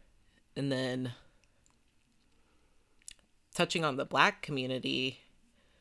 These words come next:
um, largely,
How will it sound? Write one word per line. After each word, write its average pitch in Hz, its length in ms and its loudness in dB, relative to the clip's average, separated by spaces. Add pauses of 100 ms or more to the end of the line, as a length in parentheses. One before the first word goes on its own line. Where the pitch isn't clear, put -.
(600)
um, 131 840 -2 (2250)
largely, 143 880 2